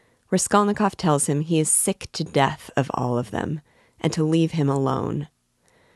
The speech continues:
Razumihin threatens to tie him up in a bundle and carry him home. Raskolnikov says calmly that Razumihin is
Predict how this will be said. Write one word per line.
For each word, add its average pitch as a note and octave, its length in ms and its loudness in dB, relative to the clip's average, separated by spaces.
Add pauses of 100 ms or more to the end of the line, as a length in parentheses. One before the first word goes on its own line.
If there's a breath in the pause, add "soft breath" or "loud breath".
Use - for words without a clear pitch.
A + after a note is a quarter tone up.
(200 soft breath)
Razumihin D#3+ 840 4
threatens D#3 420 2
to - 140 -10
tie - 260 0
him F#3 180 2
up D#3 160 0
in E3+ 120 2
a D#3+ 40 2
bundle C#3 540 -2 (120)
and F3 180 0
carry B2+ 400 0
him C3 220 0
home. C#3 500 0 (1120)
Raskolnikov G3+ 680 2
says E3 300 4
calmly C#3+ 640 0
that E3 160 0
Razumihin E3 800 2
is D#3 140 0